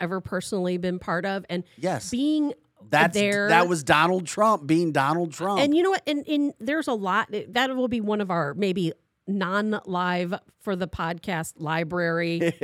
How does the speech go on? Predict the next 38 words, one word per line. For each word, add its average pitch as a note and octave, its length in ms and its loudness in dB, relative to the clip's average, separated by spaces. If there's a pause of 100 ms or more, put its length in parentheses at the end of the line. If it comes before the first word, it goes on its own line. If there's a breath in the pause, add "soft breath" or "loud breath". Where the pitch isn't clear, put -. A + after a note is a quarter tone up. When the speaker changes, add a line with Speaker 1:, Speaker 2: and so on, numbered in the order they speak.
(140)
Speaker 2:
<laughs> - 260 -4
Speaker 1:
talks, F3+ 480 2
because A3 280 0
one C4 160 4
of D#4+ 80 -2
these C#4+ 160 0
days G#3+ 240 2
we're G3+ 160 -2
gonna A#3 220 2
have G3+ 180 2
to G#3 60 -4
get F3 180 -2
into E3+ 240 0
all F#3+ 240 0
of F#3+ 100 -4
that, G3+ 300 -2 (340 soft breath)
because A#3 260 0
I A#3+ 280 2
worked A#3 400 -4
very G3+ 240 -4
closely G#3+ 540 -4
with G3+ 160 -4
the G3 80 -4
Greitens F#3 340 -4
campaign G3 360 -4
on F#3 140 -2
some F#3 180 -4
events, E3+ 460 -6 (240 soft breath)
and G#3+ 100 0
there's G#3 140 2
a F#3+ 60 -2
lot F#3+ 260 -2
about G3 240 0
that D#3 160 -4
situation F3+ 540 -2
that F#3 180 -2
I C4 300 2
know F#3 540 0